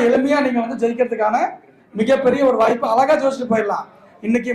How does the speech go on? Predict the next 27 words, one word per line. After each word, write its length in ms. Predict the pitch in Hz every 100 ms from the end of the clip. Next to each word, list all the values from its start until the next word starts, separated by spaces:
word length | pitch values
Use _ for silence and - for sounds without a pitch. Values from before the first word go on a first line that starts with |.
| 202
மாடர்ன் 440 | 220 277 302 285 247
அஸ்ட்ராலஜி 400 | - 247 233 233
தான் 140 | 254
தேவைப்படுது. 460 | 226 226 214 180 - - - _ _ _ _ -
நீங்க 220 | 208 226 220 220
வந்து 180 | 233 254 247
ஜாதகத்தை 300 | 220 233 233 214
கொடுங்க, 240 | 202 220 220 - _ _ _ _ -
பாக்குறேன் 480 | 226 240 233 233 208
அப்படின்றதுலாம் 540 | 202 226 220 226 247 220
போகாதீங்க. 440 | 220 220 185 - - _ _ _ _ _
என்கிட்ட 380 | 196 226 240 277 254
வந்தீங்கன்னா 320 | 240 226 262 240
இருபத்தேழு 380 | 254 262 254 233
பர்சன்ட் 280 | 208 233 240
நான் 120 | 214 190
போட 120 | 190
சொல்லுவேன். 320 | 202 196 - - - - - - - - -
நீ 80 | 220 214
எது 100 | 226 285
சொ-, 100 | 247 226
எது 140 | 277
சொன்னாலும் 240 | 262 269
நான் 100 | 254
பலன் 180 | 226 226
சொல்லலாம். 280 | 202 - - - _ _ _ _ - -
இருபத்தேழு 340 | 202 240 240